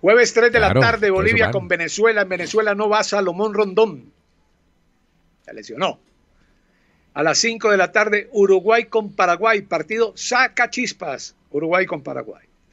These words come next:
Speaker 1: A las siete, Argentina con Chile. Sss, resultó positivo para covid Vidal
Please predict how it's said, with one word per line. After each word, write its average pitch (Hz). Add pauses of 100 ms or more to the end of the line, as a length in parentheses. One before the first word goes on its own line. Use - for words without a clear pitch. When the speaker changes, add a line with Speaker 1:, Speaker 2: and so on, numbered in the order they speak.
(380)
Speaker 1:
A 120
las 123
siete, 180
Argentina 151
con 139
Chile. 214
Sss, - (200)
resultó 160 (220)
positivo 214
para 147
covid 196 (640)
Vidal 190